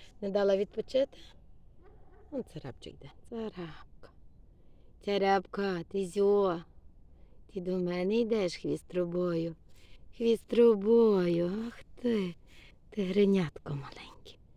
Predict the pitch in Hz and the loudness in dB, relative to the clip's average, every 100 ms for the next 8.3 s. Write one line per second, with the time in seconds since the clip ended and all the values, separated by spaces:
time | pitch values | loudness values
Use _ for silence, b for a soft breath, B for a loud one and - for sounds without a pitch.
0 | - - - - - - - 220 214 214 | -20 -20 -20 -20 -20 -18 -6 -2 2 4
1 | 214 190 - 143 - 151 - 160 147 - | 4 2 -2 -12 -6 -4 -4 -4 -12 -16
2 | - - - - - - - - - - | -20 -20 -20 -20 -20 -20 -20 -20 -20 -20
3 | - - 185 - - - - - - 147 | -20 -20 -20 -18 -18 -18 -18 -18 -14 -12
4 | 151 165 139 131 - - - - - 180 | -10 -10 -10 -14 -16 -18 -20 -18 -16 -16
5 | - 233 - 214 208 - 202 214 262 208 | -12 -12 -8 -6 -6 -8 -8 -6 -4 -6
6 | - 160 - - B B B - - 170 | -6 -14 -18 -20 B B B -6 -2 -2
7 | 175 180 170 170 165 160 - 170 160 156 | 0 2 4 2 0 -2 -4 -2 0 2
8 | 160 147 - | 0 -2 -6